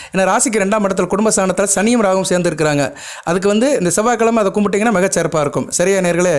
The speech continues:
ஓகே, போதும், இவ்வளவு பூஜை புனஸ்காரம், இவ்வளவு போதும். ரொம்ப சொன்னோம்னா போர் அடிச்சிடும். இதை செய்வா, அதை செய்வான்னு குழப்பம் வந்துடும்.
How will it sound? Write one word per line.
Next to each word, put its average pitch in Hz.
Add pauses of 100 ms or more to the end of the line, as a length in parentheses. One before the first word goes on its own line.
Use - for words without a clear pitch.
(380)
ஓகே, 180 (300)
போதும், 214 (200)
இவ்வளவு 196
பூஜை 226
புனஸ்காரம், 190
இவ்வளவு 196
போதும். 196
ரொம்ப 226
சொன்னோம்னா 220
போர் 214
அடிச்சிடும். 160 (340)
இதை 220
செய்வா, 220
அதை 202
செய்வான்னு 208
குழப்பம் 233
வந்துடும். 156